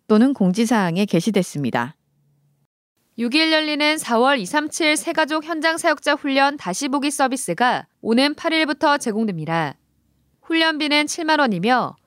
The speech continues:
Speaker 2: 오는 팔 일 오전 아홉 시 삼십 분부터 십오 일 오후 다섯 시 삼십 분까지 결제한 사람에 한해 다시 보기가 가능합니다. 결제 후 첫 로그인 시간으로부터 여섯 시간 동안 볼 수 있고 영어와 일본어 등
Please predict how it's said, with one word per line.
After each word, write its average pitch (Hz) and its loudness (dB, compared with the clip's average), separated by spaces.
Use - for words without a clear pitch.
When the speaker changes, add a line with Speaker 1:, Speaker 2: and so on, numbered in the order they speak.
Speaker 2:
오는 262 2
팔 311 -2
일 302 2
오전 233 2
아홉 175 -2
시 277 -4
삼십 311 -8
분부터 233 -2
십오 302 -2
일 302 2
오후 220 2
다섯 247 -2
시 285 -4
삼십 311 -8
분까지 269 0
결제한 262 0
사람에 277 0
한해 240 2
다시 180 -4
보기가 254 -2
가능합니다. 160 -4
결제 254 2
후 311 2
첫 320 0
로그인 233 0
시간으로부터 277 0
여섯 214 -2
시간 277 -2
동안 247 0
볼 220 -2
수 - -8
있고 185 -2
영어와 285 0
일본어 247 0
등 269 0